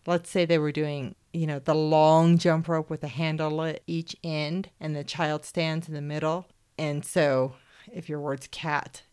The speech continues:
each jump is C A T, and they do it again. You could even do little rhymes or something with that. All right, the next thing that I have shared in this article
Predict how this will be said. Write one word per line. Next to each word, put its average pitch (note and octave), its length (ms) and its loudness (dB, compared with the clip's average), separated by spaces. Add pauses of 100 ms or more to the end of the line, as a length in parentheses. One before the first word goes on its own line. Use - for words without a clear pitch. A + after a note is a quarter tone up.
each E3+ 280 -6
jump C#3+ 240 0
is B2 120 -8
C C3+ 580 -6 (600)
A C#3+ 480 0 (540)
T, C#3+ 500 0 (420)
and D#3 140 -4
they D3+ 100 -2
do D3+ 160 0
it C#3+ 120 -2
again. C#3 420 -4
You D#3+ 80 -4
could E3 140 -12
even D3+ 220 -4
do D3 200 -4
little C#3+ 320 -4
rhymes C#3+ 500 -2
or C#3+ 80 -4
something D3 400 -8
with C#3+ 200 -10
that. C#3+ 280 -4 (840)
All C4 220 4
right, D3+ 260 2
the G#3+ 260 0
next F4 280 2
thing G#3 560 0 (340)
that G#3+ 260 4
I A3 140 4
have A3 200 2
shared F#3+ 360 0
in G3+ 180 -4
this F#3 180 -2
article E3+ 680 -2